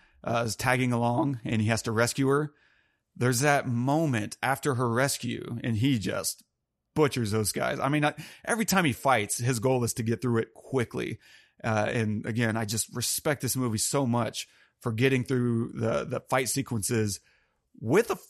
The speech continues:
you know, with a nice flourish, but also efficiently, because that's Eli. He's efficient. It's not about dragging it out and looking cool. It's about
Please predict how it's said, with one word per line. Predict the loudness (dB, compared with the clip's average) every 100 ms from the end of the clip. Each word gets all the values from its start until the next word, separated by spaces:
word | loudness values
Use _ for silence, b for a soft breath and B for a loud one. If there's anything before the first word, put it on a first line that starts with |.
| -14
you | -6 -2
know, | -2
with | -2 -2
a |
nice | -2 -2
flourish, | -2 0 2 2 -2 -6 -6
but | -2 0
also | 4 2 4 2 2 0 b _
efficiently, | -16 -2 0 0 -2 -6 -10
because | -6 -4 0
that's | 2 2 0 -2
Eli. | -2 0 -4 -6
He's | -4 -4
efficient. | -2 0 0 -4 -6
It's | -2
not | 0
about | 0 0
dragging | 0 2 2 2
it | 2
out | 2 2
and | 0
looking | -2 -2 -4
cool. | 0 0 0 -4 B B B B
It's | -6
about | 2 2 2 -2